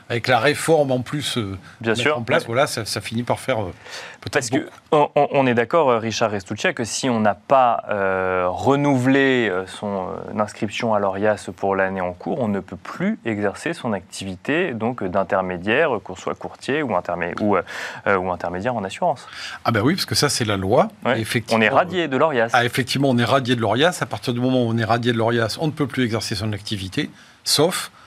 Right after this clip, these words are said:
Speaker 1: à se réinscrire à l'orias. Et on parle bien d'une réinscription.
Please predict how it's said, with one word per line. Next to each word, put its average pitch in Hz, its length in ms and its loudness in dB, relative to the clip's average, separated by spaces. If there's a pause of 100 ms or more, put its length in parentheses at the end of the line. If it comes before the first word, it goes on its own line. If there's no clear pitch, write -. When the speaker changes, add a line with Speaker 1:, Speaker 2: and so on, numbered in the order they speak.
(380)
Speaker 1:
à 113 80 2
se - 160 -2
réinscrire 139 760 2
à 110 60 4
l'orias. 110 560 0 (560)
Et 123 80 6
on 123 80 0
parle 127 180 4
bien 160 160 2
d'une 123 280 2
réinscription. 123 800 0